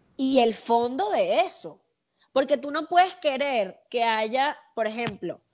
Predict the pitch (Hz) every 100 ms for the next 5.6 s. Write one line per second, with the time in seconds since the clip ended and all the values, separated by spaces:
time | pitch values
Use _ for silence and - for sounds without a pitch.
0 | _ _ - 220 220 220 214 208 208 202
1 | 202 196 - 311 302 277 262 262 240 233
2 | 233 285 285 302 - 247 220 240 254 -
3 | 277 277 247 226 269 262 196 - - _
4 | _ _ _ - 233 240 240 254 285 262
5 | 233 254 226 180 - -